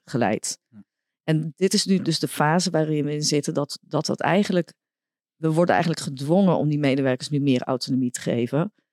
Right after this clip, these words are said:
Speaker 1: Omdat we ook heel, mensen weigeren ook gewoon weer terug te gaan naar kantoor of in die oude structuur te gaan zitten.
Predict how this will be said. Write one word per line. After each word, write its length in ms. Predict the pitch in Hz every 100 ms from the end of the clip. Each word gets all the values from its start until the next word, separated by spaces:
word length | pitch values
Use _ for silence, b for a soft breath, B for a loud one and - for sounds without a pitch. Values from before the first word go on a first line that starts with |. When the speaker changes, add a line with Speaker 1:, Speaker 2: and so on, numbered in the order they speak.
| _ _
Speaker 1:
Omdat 340 | - 190 202 -
we 240 | 156 - - _ -
ook 320 | 170 160 - _ _
heel, 240 | 180 - -
mensen 360 | 196 190 180 -
weigeren 560 | 151 160 214 226 185
ook 120 | 175
gewoon 200 | - 147
weer 100 | 147
terug 220 | - 175 -
te 100 | 139
gaan 340 | 147 135 127 - _
naar 260 | 156 139
kantoor 500 | - 147 151 143 135 -
of 200 | 160 -
in 220 | - 170
die 160 | 156 151
oude 420 | 139 143 143 123 - _
structuur 420 | - 151 - 143
te 80 | 131
gaan 160 | - 123
zitten. 360 | 117 - 92